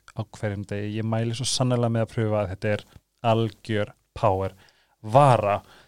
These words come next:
Þið fáið afslátt með, eh, afsláttkóðanum Helgaspjallið inn á sitocare punktur is. Og við erum í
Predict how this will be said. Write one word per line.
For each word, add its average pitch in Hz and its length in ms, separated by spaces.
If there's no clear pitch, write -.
Þið 143 140
fáið 147 420
afslátt 135 580
með, 123 360
eh, 117 420
afsláttkóðanum 113 680
Helgaspjallið 101 640
inn 104 180
á 101 180
sitocare 135 680
punktur 101 320
is. - 320
Og 139 360
við 131 180
erum 123 180
í 120 240